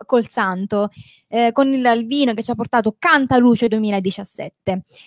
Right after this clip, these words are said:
Senti, primissima domanda, mm, com'è cominciata l'avventura con Col Santo? Da quanto tempo? E, insomma, parlaci un pochino del tuo rapporto con l'azienda.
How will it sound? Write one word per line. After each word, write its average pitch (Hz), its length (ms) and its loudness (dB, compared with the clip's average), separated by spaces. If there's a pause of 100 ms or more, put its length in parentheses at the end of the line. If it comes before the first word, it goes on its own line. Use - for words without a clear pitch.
Senti, 247 420 -4
primissima 453 760 4
domanda, 208 720 2 (180)
mm, 277 440 2
com'è 480 280 4
cominciata 415 540 0
l'avventura 302 1040 2
con 254 300 -4
Col 226 200 -4
Santo? 190 480 -8
Da 214 140 0
quanto 233 320 -6
tempo? 339 560 2
E, 220 80 0
insomma, 240 340 -6
parlaci 370 400 0
un 262 80 -10
pochino 254 340 -6
del 226 200 -6
tuo 262 100 -2
rapporto 226 500 -6
con 214 120 -8
l'azienda. 160 580 -12